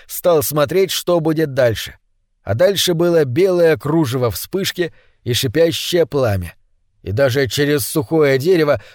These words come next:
он ощутил мощную волну энергии, расщепившей конец ветки. С приглушенным стоном он выронил тлеющую ветку и, разминая онемевшие пальцы, в бессильной ярости отступил на несколько шагов.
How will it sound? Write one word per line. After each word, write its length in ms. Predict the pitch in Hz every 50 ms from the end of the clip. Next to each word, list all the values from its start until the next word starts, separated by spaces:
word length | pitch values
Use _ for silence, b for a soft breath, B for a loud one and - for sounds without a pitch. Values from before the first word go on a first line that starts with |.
| B B
он 180 | B 139 143 151
ощутил 480 | 147 - 156 151 - - 180 170 156
мощную 560 | 143 160 180 180 160 - 156 165 180 185 180
волну 400 | 165 175 175 175 180 185 185 185
энергии, 540 | 185 185 202 196 185 170 151 160 160 156 127 B B B B
расщепившей 920 | - 123 143 147 135 - - - 151 131 107 170 175 156 - - 160 156
конец 440 | 120 156 147 143 143 143 139 - -
ветки. 420 | 139 135 123 113 - - 92 - _ _ _ _ _ _ _
С 140 | - - -
приглушенным 840 | - - 135 131 127 139 135 110 - 160 147 135 123 120 117 110
стоном 420 | 107 - - 165 170 170 170 165 131 b b b b b b
он 260 | - 143 151 151 147
выронил 560 | 143 151 214 233 220 185 175 156 156 151 147 113
тлеющую 680 | - 151 160 170 165 156 143 107 - - 156 143 135
ветку 400 | 127 131 120 - - 113 101 - _ _ _ _ -
и, 80 | 117
разминая 540 | 135 147 147 127 139 151 147 156 160 160 151
онемевшие 500 | 147 147 139 143 135 127 - - 127 113
пальцы, 420 | - 156 165 170 - - 185 165 B B B B B
в 100 | 120 120
бессильной 580 | 135 151 143 - - 156 143 139 135 135 131
ярости 480 | 131 151 165 165 156 151 127 - - 160
отступил 540 | 156 147 - - - 165 123 131 185 185 170
на 160 | 160 156 151
несколько 520 | 151 151 147 139 - - 151 143 - 143
шагов. 460 | 127 - 139 135 113 110 95 - -